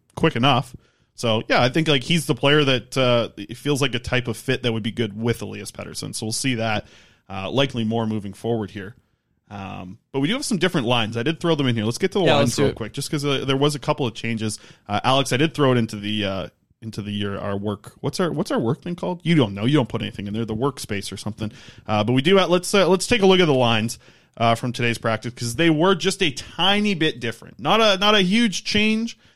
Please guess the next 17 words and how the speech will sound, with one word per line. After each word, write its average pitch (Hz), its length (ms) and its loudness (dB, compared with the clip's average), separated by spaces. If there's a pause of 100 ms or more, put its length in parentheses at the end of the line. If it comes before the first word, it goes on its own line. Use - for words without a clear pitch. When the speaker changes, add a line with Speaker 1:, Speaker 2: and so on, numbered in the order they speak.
(160)
Speaker 1:
Defensemen 180 560 0
all 151 180 6
stayed 151 280 0
the 139 80 -2
same. 135 360 0 (380)
Uh, 120 240 4
but 135 180 2
off 156 160 2
the 156 80 -6
top, 139 280 2
we 143 100 2
have 120 260 2
Anthony 143 340 -2
Beauvillier, 127 520 4
Elias 127 320 0
Pettersson, 123 640 -2
and 117 240 -2